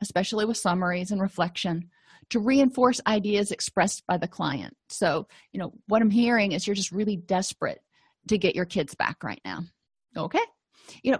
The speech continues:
it doesn't, you don't have to go to any further explanation than that. Just periodically stop and summarize what you're hearing that will probably motivate them to move toward that goal that they've identified.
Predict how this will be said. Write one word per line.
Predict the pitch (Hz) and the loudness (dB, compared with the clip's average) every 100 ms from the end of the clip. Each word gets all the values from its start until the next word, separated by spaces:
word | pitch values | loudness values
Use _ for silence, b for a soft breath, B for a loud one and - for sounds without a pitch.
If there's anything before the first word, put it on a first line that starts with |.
| - _ _ - | -4 _ _ -4
it | - | 4
doesn't, | 269 285 254 - | 4 6 4 4
you | 240 | 2
don't | 233 | 4
have | 269 | 2
to | 254 | 2
go | 240 233 254 | 4 6 4
to | - | 2
any | 247 269 | 4 4
further | 269 277 262 262 | 6 4 4 2
explanation | - - - 226 226 233 - 240 220 | 0 -4 -6 -4 0 -2 -2 0 2
than | 214 | 4
that. | 233 185 - | 4 4 0
Just | 202 - b b b - | -4 -6 b b b 0
periodically | 226 226 240 233 233 208 | 6 8 10 8 6 0
stop | - - 202 208 - | 0 4 6 6 4
and | 202 | 0
summarize | - 226 214 190 180 180 196 | 2 2 4 4 4 4 2
what | 202 - | 2 2
you're | 190 175 | -2 -4
hearing | - 320 269 156 160 202 b b b b _ - | 0 2 2 2 0 -4 b b b b _ -6
that | 196 226 190 | 2 4 6
will | 214 208 202 | 6 6 4
probably | - - 220 208 214 208 190 208 - | 0 4 4 6 4 4 2 0 2
motivate | 208 214 233 220 208 196 - | 4 6 6 6 6 2 0
them | 190 190 | -4 -2
to | 202 | -2
move | 196 190 - | 0 0 -4
toward | - 226 220 196 | -2 2 2 2
that | 180 - | 0 2
goal | 190 185 185 180 - | 2 4 4 2 0
that | 196 202 | -2 6
they've | 277 302 | 6 6
identified. | 220 170 107 170 - 65 | 4 4 -4 -6 -4 -6